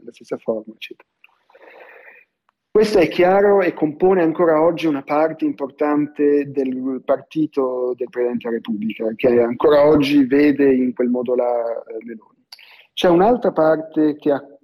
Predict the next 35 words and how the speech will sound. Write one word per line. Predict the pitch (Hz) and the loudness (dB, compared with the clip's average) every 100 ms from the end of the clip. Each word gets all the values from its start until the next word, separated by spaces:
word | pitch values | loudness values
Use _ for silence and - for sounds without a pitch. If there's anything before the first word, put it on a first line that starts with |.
| _ _ _ 135 | _ _ _ -14
apprezzato, | 147 - 156 - 190 160 139 | -10 -2 -2 0 0 0 -2
a | |
mio | 127 123 | -4 -8
avviso, | 117 117 120 | -10 -8 -6
ha | 120 | -4
cominciato | 139 135 165 165 143 | -2 -2 0 0 -2
a | |
con-, | - 143 | -2 -4
a | 143 | -4
capire | - 135 190 202 165 _ | -6 -6 0 0 0 _
che | - 139 | -8 -6
c'era | - 147 | -2 0
una | 143 131 | 0 -2
distinzione | 127 123 - 147 135 - 185 135 123 120 | -6 -12 -8 -6 -6 2 4 4 0 -6
tra, | 131 131 127 123 | -2 0 0 -2
eh, | - 120 113 - - | -8 -16 -16 -18 -20
sostanzialmente | - - 123 - 123 143 135 | -20 -12 -10 -4 0 2 2
una | 127 | 0
linea | 131 139 | 2 2
salvinista | 127 127 123 123 135 135 127 | 0 -2 -2 0 0 0 -2
di | 117 | 0
rottura, | 120 120 143 139 120 117 113 _ _ _ _ - | -2 -2 2 2 4 0 -4 _ _ _ _ -20
sostanzialmente | 113 131 147 151 143 | -4 -2 2 2 2
facciamo | 139 - 143 139 | -2 2 2 2
saltare | 139 131 131 | 0 0 2
il | 143 151 | 2 2
tavolo, | 156 139 147 156 147 | 2 4 4 4 4
a | 156 | 2
una | 143 | 2
linea | 156 147 147 143 139 135 131 - | 2 4 4 2 0 -2 -4 -12
che | - 131 | -4 -2
si | 123 127 | -2 -6
siede | - 135 | -2 2
al | 156 - | 2 2
tavolo | 127 127 127 131 131 | 2 0 0 -2 -2